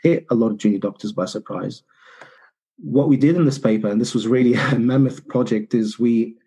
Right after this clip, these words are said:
looked at what every single, um, subspecialty in Australia is required, um, to undertake in terms of research and experience within research by the time they're a registrar.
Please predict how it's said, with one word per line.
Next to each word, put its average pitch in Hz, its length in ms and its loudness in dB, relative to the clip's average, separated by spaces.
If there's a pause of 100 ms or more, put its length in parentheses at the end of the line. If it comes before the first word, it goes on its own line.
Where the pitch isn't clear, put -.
(320)
looked 143 320 2
at 131 160 0
what 127 280 -2
every 139 280 4
single, 113 600 0
um, 107 200 -2
subspecialty 104 1040 0 (100)
in 120 160 4
Australia 101 500 0
is 95 140 -4
required, 104 760 -2 (400)
um, 101 500 -6
to 107 360 2
undertake 107 640 0
in 98 100 -4
terms 98 240 -4
of 98 180 -8
research 123 560 2
and 95 140 0
experience 127 600 -2
within 117 200 2
research 110 540 0
by 107 100 -4
the 101 100 -6
time 101 260 -4
they're 92 100 -6
a 92 40 -10
registrar. 135 600 0